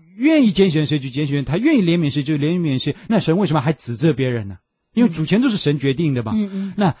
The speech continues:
Speaker 1: 当我们这样问的时候，保罗就说，“哎，你这样问这个问题呢，不合你的身份。”他就讲一个受造之物没有资格向创造主提出这个问题。
Speaker 2: 嗯。
Speaker 1: 打了一个比方，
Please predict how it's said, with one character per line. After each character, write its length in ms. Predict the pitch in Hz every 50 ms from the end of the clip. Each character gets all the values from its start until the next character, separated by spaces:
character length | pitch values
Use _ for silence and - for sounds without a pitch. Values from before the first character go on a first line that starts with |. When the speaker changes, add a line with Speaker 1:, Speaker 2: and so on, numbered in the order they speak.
| _ - _
Speaker 1:
当 220 | - 247 277 294
我 60 | 254
们 120 | 208 220 214
这 80 | 262
样 160 | 277 240 240 262
问 160 | 311 339 262
的 100 | 202 175
时 140 | - - 170
候， 60 | 170
保 160 | 147 143 127
罗 160 | 135 147 160
就 120 | 156 180 156
说 240 | - - 180 175 - _ _ _ _
，“哎， 160 | - 156 202
你 180 | 190 147 135 123
这 140 | - 233
样 160 | 262 240 226 254
问 300 | 311 339 311 247 196 151
这 140 | - 190
个 60 | 185 190
问 160 | 214 220 170
题 200 | 131 - 147 151
呢， 140 | 165 151 - _ _ _
不 120 | - 262 214
合 220 | 151 - 127 170
你 100 | 214 175
的 120 | 113 117
身 240 | 107 - 120 117 117
份。” 160 | 104 123 104 - _ _ _ _ _ _ _ _ _ - -
他 100 | - 247
就 80 | 269 277
讲 220 | 196 202 160 139
一 60 | 156 160
个 80 | 160
受 340 | 143 - - 330 294 247 202
造 240 | 156 - 180 180 170
之 220 | 143 - - 180
物 200 | 208 202 185 151
没 320 | 131 131 135 143 208 269 269
有 200 | 226 160 131 127
资 260 | - - 208 233 240
格 220 | - 151 143 147
向 300 | 139 - - 185 156 143
创 320 | - - 226 247 214 185 156
造 200 | - 156 151 147
主 280 | - - 117 110 104
提 280 | - - - - 139 160
出 140 | - 165 135
这 80 | 139
个 60 | 127
问 160 | 120 127 117 104
题。 220 | - - 104 104 _ _
Speaker 2:
嗯。 260 | 208 196 180 160 151 147 _ _ _ _ _
Speaker 1:
打 180 | - 135 113 113
了 100 | 127 139
一 20 | 135
个 100 | 147 139
比 180 | - 117 101
方， 280 | 95 - 110 110 117